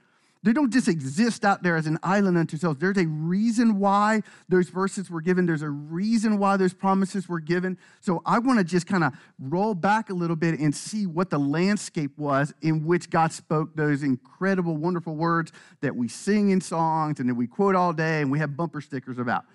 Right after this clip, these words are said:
So here we go. Book of Lamentations. Um,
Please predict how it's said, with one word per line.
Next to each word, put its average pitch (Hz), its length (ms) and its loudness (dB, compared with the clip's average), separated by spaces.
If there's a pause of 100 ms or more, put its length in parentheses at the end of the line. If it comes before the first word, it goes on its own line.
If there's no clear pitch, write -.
(140)
So 113 300 -2 (340)
here 180 160 2
we 180 140 4
go. 139 260 -2 (400)
Book 202 200 -2
of 214 60 -2
Lamentations. 196 800 0 (1400)
Um, 160 360 4